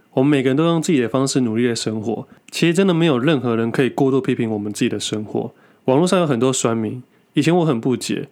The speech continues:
但后来我就开始谅解他们了。可能只能用攻击别人得到内心的成就感，也有可能是因为我脸皮够厚，所以我觉得还好。但如果去批评那些社群经营比较差的叔叔跟阿姨，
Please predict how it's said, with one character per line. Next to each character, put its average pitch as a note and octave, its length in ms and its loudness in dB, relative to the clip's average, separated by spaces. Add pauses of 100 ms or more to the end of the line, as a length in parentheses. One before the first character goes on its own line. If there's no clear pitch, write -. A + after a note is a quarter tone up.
(120)
但 F3 120 0
后 F3+ 80 2
来 D#3 80 2
我 A2+ 80 0
就 G#2+ 60 -6
开 C#3+ 100 0
始 A#2 80 0
谅 A#2+ 140 0
解 G#2+ 120 -6
他 A2 200 -8
们 G#2+ 160 -6
了。 G#2 200 -8 (320)
可 - 120 0
能 D3 100 4
只 D3+ 80 0
能 B2+ 100 2
用 E3 140 2
攻 E3+ 160 2
击 C#3+ 140 0
别 A#2+ 160 0
人 A#2 100 -2
得 A#2+ 80 0
到 A#2+ 120 2
内 C3+ 140 2
心 A#2+ 140 -2
的 A2+ 60 -2
成 G#2 200 -6
就 G#2+ 180 -4
感， A2 240 -8 (520)
也 D#3 80 4
有 G3 80 4
可 F3+ 80 0
能 C3+ 100 2
是 D#3+ 120 0
因 D#3 100 4
为 E3 60 4
我 C3+ 100 2
脸 C3 140 0
皮 A#2 160 -4
够 B2 260 0
厚， A#2 180 0
所 B2 140 0
以 B2 40 2
我 A#2 80 2
觉 A#2 120 -2
得 G#2+ 60 -2
还 A2 180 -4
好。 - 260 -8 (320)
但 G#3 140 2
如 G3 60 4
果 F#3 100 2
去 E3+ 100 0
批 F3+ 200 0
评 D3+ 120 2
那 D#3 80 2
些 D#3 140 0
社 E3 160 0
群 C3 180 2
经 C#3 200 0
营 A#2+ 60 0
比 G#2 40 -6
较 A#2+ 160 -2
差 B2 240 -4
的 A#2+ 80 0
叔 A2+ 140 -6
叔 A#2 100 -6
跟 A2+ 180 -6
阿 A2+ 240 -4
姨， A2+ 220 -6